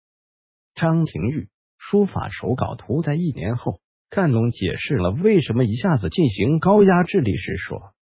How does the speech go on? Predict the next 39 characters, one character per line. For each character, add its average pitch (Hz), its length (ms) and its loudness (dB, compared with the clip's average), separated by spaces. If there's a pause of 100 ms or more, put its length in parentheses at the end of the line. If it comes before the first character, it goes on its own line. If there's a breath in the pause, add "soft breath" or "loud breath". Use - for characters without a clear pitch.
：“当 180 240 4
初 175 260 2
我 98 160 -4
登 151 240 2
基 135 160 0
时， - 420 -4 (220)
因 185 200 4
为 131 260 2
人 98 180 2
命 196 260 4
关 143 240 0
天， 123 320 -4 (280)
实 196 340 0
实 170 180 -2
在 160 240 2
在 131 180 0
不 180 240 -2
忍 80 200 -2
心 175 260 2
痛 156 280 -2
下 98 240 -4
杀 139 320 -2
手。 - 280 -4 (380)
可 165 140 2
是 151 200 2
这 196 180 0
么 104 120 0
多 196 240 4
年， 131 400 2
我 - 180 -4
才 92 200 -2
发 78 260 -8
现， - 240 -14 (260)
一 139 120 0
味 180 160 4
纵 185 240 0
容 90 180 -2
姑 131 200 0
息， 120 320 -6